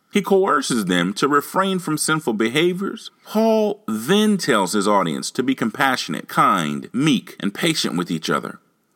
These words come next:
After reminding them to forgive one another, Paul then gives instructions for the Christian household by telling wives to submit to their husbands, husbands to love their wives, children to obey their parents, and fathers to not provoke their children.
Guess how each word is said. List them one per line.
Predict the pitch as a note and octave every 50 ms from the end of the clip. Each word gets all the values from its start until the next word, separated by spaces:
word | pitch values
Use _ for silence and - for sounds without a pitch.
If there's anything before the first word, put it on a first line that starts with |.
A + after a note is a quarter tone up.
| _
After | - A#2+ B2+ - D#3
reminding | D#3 D#3 D3+ E3 F3 F#3 F3+ D#3+ C3 A#2+
them | A2 G#2 G#2
to | G#2 A2+ G#2
forgive | - A#2 G2+ F#2+ C3+ F3 F#3+
one | D3+ G#2+ F2 E2
another, | D#2 D2 C#2+ C#2 D#2+ G#2
Paul | - - F3+ F3+ F#3+
then | F#3 F#3+ E3 D3
gives | C#3+ D3+ C3+ A2+ A#2
instructions | A2 G#2+ - - E3 E3 D#3 D#3+ - - E2+ -
for | - A2+
the | G#2 A2
Christian | - - - F3 F3 - D3+ C3
household | B2 C3+ D#3 D#3+ D3+ - - E2 C#2 C#2 - -
by | - F#3+
telling | - G#3 F#3 F3 D#3 C#3 C3 C#3
wives | D3 D3+ D3+ D3+ D3 -
to | - C3+
submit | - - B2 A2 A2+ A#2+ A2 -
to | - A2
their | G2+ G2 F#2+
husbands, | G#2+ G#2 F#2 E2+ - C2 B1 - - -
husbands | - D#3 D#3+ D3 B2 B2 B2+ A#2+ G#2+ -
to | - B2 A2+
love | A2 A2+ A2+ G#2+ F2
their | F2 F2+ F2+
wives, | F2+ F2 E2+ D#2+ D2 B1 G#1+ - - -
children | - - - G#3 G#3 D#3+ C#3 B2+
to | - - A#2+ G#2+
obey | A2 G#2 G2+ G#2+ G#2+
their | G2+ G2+ G2 F#2
parents, | - A2 G#2 F#2+ D#2+ C#2+ C2+ - - -
and | - G2+ -
fathers | - - D3+ D#3+ D3+ B2+ A#2 G#2+ -
to | - - A#2
not | A2+ B2 C#3+ D#3 - -
provoke | - C#3 C3+ A#2 G#2+ A2+ G#2+ G#2 - - - - -
their | F#2+ G2+ G2+
children. | F2+ - - G2 E2+ C#2+ - - - -